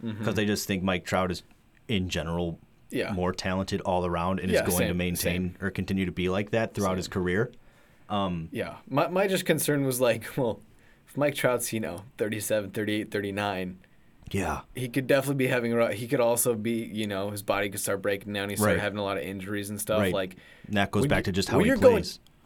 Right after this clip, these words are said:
Speaker 1: and also just the human body when
Speaker 2: Yeah.
Speaker 1: you start getting to forty.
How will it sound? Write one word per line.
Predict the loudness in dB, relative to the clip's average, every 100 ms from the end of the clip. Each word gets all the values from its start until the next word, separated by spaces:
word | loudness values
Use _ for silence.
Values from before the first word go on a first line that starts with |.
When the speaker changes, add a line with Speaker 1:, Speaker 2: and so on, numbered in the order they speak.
| 0
Speaker 1:
and | 0 0 -6 -12 -4
also | 0 0 0
just | -2 -4 -8 -12
the | -10 -8 -6
human | -4 -4
body | -4 -2 -2
when | 2
Speaker 2:
Yeah. | 4 4
Speaker 1:
you | 2
start | 0 0
getting | -2 -4
to | -4
forty. | -2 0 -2 -6